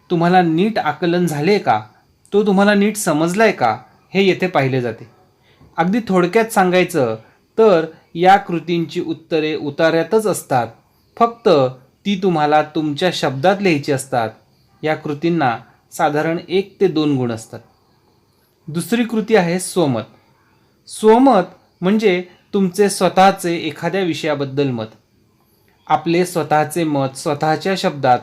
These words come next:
थोडक्यात मुद्देसूदपणे परिच्छेद मांडून मांडता येणे येथे आवश्यक आहे. स्वमतप्रमाणेच अभिव्यक्ती कृती ही देखील महत्त्वाची आहे. अभिव्यक्त होणे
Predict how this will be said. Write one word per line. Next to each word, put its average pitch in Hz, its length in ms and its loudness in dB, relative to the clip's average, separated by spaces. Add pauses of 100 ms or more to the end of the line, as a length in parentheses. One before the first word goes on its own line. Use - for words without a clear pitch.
थोडक्यात 156 540 0 (460)
मुद्देसूदपणे 151 1000 -2 (180)
परिच्छेद 196 540 -2
मांडून 190 420 2
मांडता 160 380 0
येणे 170 400 0
येथे 143 280 -4
आवश्यक 117 420 -2
आहे. 107 160 -10 (1040)
स्वमतप्रमाणेच 208 1120 0 (360)
अभिव्यक्ती 185 600 -2
कृती 120 420 -8 (1080)
ही 220 120 -2
देखील 240 340 0
महत्त्वाची 143 520 0
आहे. 110 160 -10 (640)
अभिव्यक्त 226 540 0
होणे 202 480 0